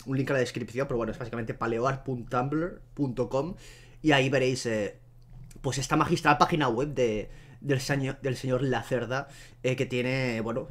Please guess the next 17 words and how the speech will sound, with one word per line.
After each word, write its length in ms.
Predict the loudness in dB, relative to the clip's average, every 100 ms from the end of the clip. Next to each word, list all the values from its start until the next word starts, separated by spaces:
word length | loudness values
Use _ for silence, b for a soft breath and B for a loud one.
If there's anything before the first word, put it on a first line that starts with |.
| -8
eh, 360 | -4 -4 -4 -6
dis-, 200 | -8 -10
distintas 440 | -10 -4 -2 -2 -2
clasificaciones, 720 | -4 -2 -2 -4 2 2 2
bueno, 180 | -2 -2
por, 140 | -4
por 140 | -4 -6
clasificación, 640 | -6 -4 -4 0 2 2
por 140 | 2 0
entornos, 580 | 2 4 4 2 -2
por 200 | -2 -6
periodos, 520 | -2 -2 0 2 0 0
regiones, 800 | -4 -2 0 0 2 -2 -4 -10 B -6
tiene 120 | -2
una 120 | -2
serie 300 | -2 0 0
de, 340 | 0 0 -2